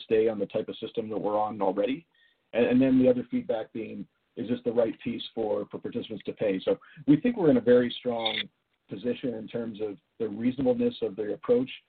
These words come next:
Uh, we operate with some of the lowest clearing fees in the world, and we're putting in modern technology. Uh, so it's a win-win for the participants. So the, the fee change we're looking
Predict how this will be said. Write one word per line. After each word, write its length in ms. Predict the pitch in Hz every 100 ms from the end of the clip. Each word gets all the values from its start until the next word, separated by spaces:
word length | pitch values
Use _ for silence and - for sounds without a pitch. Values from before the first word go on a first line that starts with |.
| _ -
Uh, 160 | 104
we 200 | 101 120
operate 360 | 120 117 120 113
with 140 | 107 -
some 140 | 113
of 100 | 107
the 80 | 104
lowest 180 | 110 107
clearing 280 | - 110 101 -
fees 220 | 107 101
in 80 | 104
the 60 |
world, 420 | 101 - 127 127 120 _ _ _ -
and 100 | 113
we're 80 | 107
putting 240 | 117 107
in 160 | 104 107
modern 280 | 107 110
technology. 720 | 104 110 113 110 117 123 135 131 _ _
Uh, 120 | 110 107 -
so 140 | 117
it's 100 | 110
a 60 | 113 117
win-win 500 | 139 135 113 117 120
for 80 | 110
the 80 |
participants. 580 | 107 107 110 - 131 131
So 240 | 113 104 98 _ _ -
the, 260 | 107 110 95
the 140 | 110 - -
fee 140 | 135 -
change 240 | 127 123
we're 80 | 110
looking 240 | 113 123